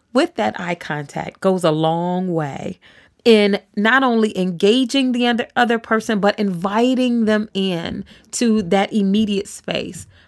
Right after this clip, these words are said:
Perhaps not for an extended period of time, but just long enough for them to, to know that they are appreciated in that moment. Journaling.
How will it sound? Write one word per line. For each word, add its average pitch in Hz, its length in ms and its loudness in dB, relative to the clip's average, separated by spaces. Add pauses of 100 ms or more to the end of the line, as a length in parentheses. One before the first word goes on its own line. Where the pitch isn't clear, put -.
(120)
Perhaps 349 320 0
not 302 180 -2
for 220 180 0
an 196 60 0
extended 320 460 -4
period 285 280 -2
of - 80 -6
time, 233 300 -2
but 220 140 -4
just 330 340 0
long 254 240 2
enough 175 460 -4 (360)
for 214 300 6
them 214 220 2
to, 190 380 2
to 214 120 0
know 202 460 4
that 170 360 -2
they 202 160 4
are 185 120 4
appreciated - 840 -6 (380)
in 180 120 2
that 170 180 0
moment. 151 400 -8 (1600)
Journaling. 208 720 2